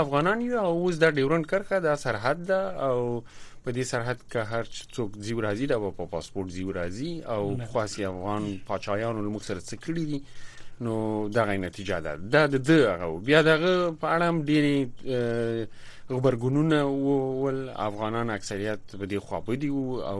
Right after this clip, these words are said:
Speaker 1: ویل چې دوی یوه سیاسي او تاریخي اشتباه وکړه او دغه ډول څرګندونې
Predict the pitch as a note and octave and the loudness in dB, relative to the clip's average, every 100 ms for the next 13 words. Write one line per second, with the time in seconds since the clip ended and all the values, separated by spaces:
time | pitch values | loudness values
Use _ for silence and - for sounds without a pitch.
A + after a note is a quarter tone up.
0 | G2 G#2 G2+ F#2 G2+ G2 G#2+ G#2+ G2+ A2 | -2 -2 -4 -6 -8 -6 -4 -2 -4 -2
1 | F#2 - A#2+ A#2+ - - - - - A2+ | -4 -2 -4 -4 -6 -14 -16 -16 -6 -4
2 | G#2+ G#2+ G#2+ - C3+ G#2 - F#2+ D2+ F#2+ | 0 0 -2 -2 -2 -2 -4 -6 -4 0
3 | C3 C#3+ C#3 C#3 B2+ - - - - - | 2 0 -2 -2 -4 -4 -12 -12 -14 -10
4 | A#2 G#2+ G#2 G#2 A#2 A2+ A2 G#2+ G2+ G#2+ | -6 -4 -4 -2 -2 0 -2 -2 -4 -6
5 | F#2+ G2 G2+ G#2+ G#2 G#2 | -6 -4 -2 -2 -2 -4